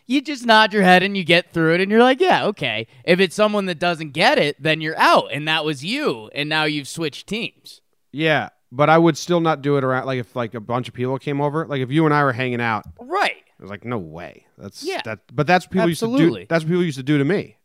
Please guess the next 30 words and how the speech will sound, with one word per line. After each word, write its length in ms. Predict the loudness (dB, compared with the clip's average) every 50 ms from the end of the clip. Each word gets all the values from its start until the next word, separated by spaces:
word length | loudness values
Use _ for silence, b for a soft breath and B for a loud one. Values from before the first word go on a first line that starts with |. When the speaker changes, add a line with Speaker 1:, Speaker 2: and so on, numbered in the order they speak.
| _ _
Speaker 2:
And 80 | -6
I'd 160 | -4 -4 -2 -2
be 60 | -2
like, 140 | -4 -2 -2
"Dude, 160 | -4 -2 -2
don't 180 | -2 -2 -2
come 160 | -2 -2 -2 -2
over 100 | -2 -2
to 40 |
my 120 | -2 -4 -2
house, 220 | -2 -2 -4 -4
get 160 | _ -8 -6
high, 140 | -4 -4 -4
and 80 | -4 -4
then 100 | -6 -6
just 180 | -8 -10 -8
sit 120 | -6 -6 -6
on 60 | -6
the 60 | -6
couch. 380 | -8 -10 -14 -14 -14 -16 -20 -14
That's 140 | -14 -12 -10
boring." 300 | -6 -4 -4 -4 -4 -6
Speaker 1:
You 40 | -8
grew 220 | -4 0 2 2
up 100 | 2 2
in 120 | -2 -8 -6
California, 640 | -4 -6 -6 -6 -8 _ -14 -14 -12 -14 -16 -20 -20
bro. 260 | _ -20 -20 -20 -20 -20 _ _ _ _ _ _ _
Speaker 2:
Yeah, 280 | _ -16 -16 -16 -16 -18 _ _ _ _ _ _
yeah. 180 | -20 -20 -20